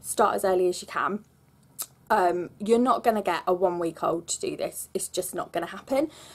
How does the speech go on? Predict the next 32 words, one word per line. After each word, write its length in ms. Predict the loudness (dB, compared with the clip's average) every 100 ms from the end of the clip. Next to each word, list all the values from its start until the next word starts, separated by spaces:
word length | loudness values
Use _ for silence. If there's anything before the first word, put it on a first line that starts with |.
| -4 0
But 180 | 0 0
if 220 | -4 -4
you 100 | -4
start 580 | -4 0 2 2 -2 -2
doing 360 | 0 0 -2
things, 680 | 2 2 2 -2 -4 -8 -12 -20 _ _ _ -20 _
um, 480 | 2 4 4 2 -2 -10 -20 -20 0 2
in 160 | 4
the 80 | 2
same 420 | 2 0 0 -2
sequence, 800 | -4 -6 -8 -10 -6 -6 -8 -14 -18 -20 0
your 240 | 6 6
baby 540 | 6 2 2 -4 -8
will, 680 | -2 4 6 8 6 2 -2 -16 -20 -6
um, 460 | -2 0 0 -2 -8 -12 _ _ _ 4
will 240 | 6 6
understand. 800 | 4 0 -2 0 2 2 0 -4 -2
And 180 | -2 -2
I 100 | -6
think, 440 | -4 -2 -2 -6 -16 _
I 80 | -14 -14 _ _ _ _ -10
think 240 | -2 -2 0
I'm 140 | -2
right 120 | -2
in 40 | -4
saying 220 | -4 -2
by 140 | -2
about 300 | 4 2 2
six 460 | -6 -4 -6 -6 0
weeks 320 | 2 2 -2
they 160 | -6 -4
can 400 | -2 0 -2